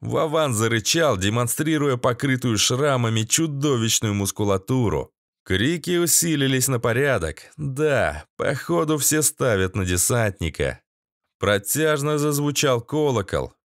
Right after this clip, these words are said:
Повернув голову, я увидел большой помост, на котором восседает председатель в окружении верных бойцов.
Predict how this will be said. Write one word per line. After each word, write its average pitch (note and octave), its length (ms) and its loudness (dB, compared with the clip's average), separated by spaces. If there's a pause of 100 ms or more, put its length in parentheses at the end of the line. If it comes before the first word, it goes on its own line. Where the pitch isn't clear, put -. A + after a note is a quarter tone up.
Повернув B2 540 0
голову, D3+ 460 0
я C#3 200 0
увидел C3+ 400 0
большой G2+ 440 0
помост, G#2+ 640 0 (260)
на F2+ 160 0
котором E3 500 0
восседает D#3 600 0
председатель C#3 760 0
в C#3 60 2
окружении B2 680 2
верных G2 440 0
бойцов. F#2 680 0